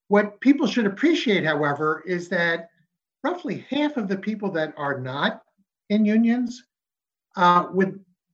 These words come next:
vote for, uh, collective bargaining tomorrow in their workplace if given a chance.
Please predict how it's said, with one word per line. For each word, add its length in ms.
vote 360
for, 400
uh, 180
collective 340
bargaining 680
tomorrow 540
in 140
their 120
workplace 640
if 160
given 220
a 80
chance. 480